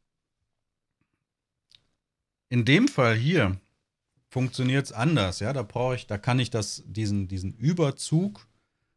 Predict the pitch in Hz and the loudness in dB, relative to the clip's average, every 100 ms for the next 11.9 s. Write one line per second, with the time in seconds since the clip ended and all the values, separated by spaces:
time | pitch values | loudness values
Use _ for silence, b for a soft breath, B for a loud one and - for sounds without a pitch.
0 | _ 110 123 127 113 123 143 135 131 - | _ -6 -4 0 0 0 0 0 -2 -2
1 | 117 110 127 120 - - - 110 143 131 | -2 0 2 0 -2 -12 -4 2 2 2
2 | - 107 - 110 120 101 104 95 92 98 | -2 -4 -2 0 0 0 0 0 0 0
3 | 143 170 _ _ _ _ _ _ _ _ | -2 -6 _ _ _ _ _ _ _ _
4 | _ _ _ _ _ _ _ _ _ _ | _ _ _ _ _ _ _ _ _ _
5 | _ _ _ _ _ _ 120 123 123 110 | _ _ _ _ _ _ 0 0 0 0
6 | 123 123 123 - 107 117 120 101 131 - | 0 -2 -4 -4 0 2 2 2 0 0
7 | 110 104 107 - 85 98 110 98 80 - | -2 0 -2 -4 -2 0 2 0 -4 -8
8 | _ _ _ _ - 98 117 123 113 107 | _ _ _ _ -4 -2 0 2 2 2
9 | 113 139 113 - 110 - 104 - 98 85 | 4 4 2 2 0 0 -6 -4 -4 -4
10 | 85 95 95 - 120 135 156 156 _ _ | -4 -2 -4 -4 0 4 4 2 _ _
11 | _ _ _ 120 123 - 107 104 | _ _ _ -2 0 0 2 2